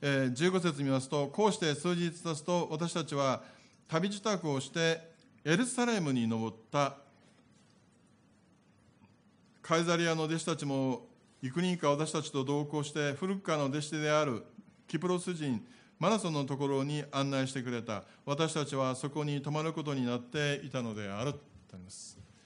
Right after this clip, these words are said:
えー、そしてエルサレムに着くと、兄弟たちは喜んで私たちを迎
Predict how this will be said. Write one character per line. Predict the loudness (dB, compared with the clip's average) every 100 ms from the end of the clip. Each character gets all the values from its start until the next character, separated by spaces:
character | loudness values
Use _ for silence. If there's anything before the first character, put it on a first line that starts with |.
| -20 -20 -20 -20 -10 -2
え | -2
ー、 |
そ | -2
し | 0
て | 6 6 6 -6 -2
エ | 2
ル | 6
サ | 8
レ | 8
ム | 6
に | 2
着 | -2
く | 2
と、 | 4 4 2
兄 | 0 2
弟 | 4 4
た | 2 -2
ち | -2
は | 2 2 0 -6 -20 -20 -20 -20 -8
喜 | 2 6 6 6 4
ん | 4 2
で | 2 0 -2
私 | -2 0 0 -2
た | -4
ち | -4
を | -2 -2
迎 | -2